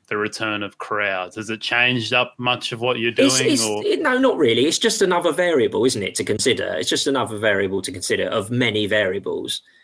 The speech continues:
Speaker 2: Um, some teams will have, um, you know, will be adversely affected more by the lack of crowds,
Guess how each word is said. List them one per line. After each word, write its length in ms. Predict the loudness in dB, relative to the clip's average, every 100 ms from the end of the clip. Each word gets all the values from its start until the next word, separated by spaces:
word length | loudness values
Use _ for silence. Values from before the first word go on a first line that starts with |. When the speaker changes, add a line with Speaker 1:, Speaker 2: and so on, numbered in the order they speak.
| _ -6
Speaker 2:
Um, 380 | 0 0 -2 -6 _
some 300 | -2 2 2
teams 400 | 2 0 0 -2
will 260 | 2 4 4
have, 540 | 2 0 -2 -4 -6 -12 -20 _ _ _
um, 580 | -2 0 0 -4 -8 -12 _ _ _ _ 0
you 100 | 2
know, 200 | 2 0
will 180 | 0 0
be 220 | 2 2
adversely 540 | 0 -2 -2 -2 0
affected 400 | 0 -2 -2 -4
more 260 | -2 -2 -2
by 300 | -2 -2 -2 -4
the 80 | -4
lack 220 | -4 -4
of 80 | -6
crowds, 600 | -2 0 0 -2 -4 -8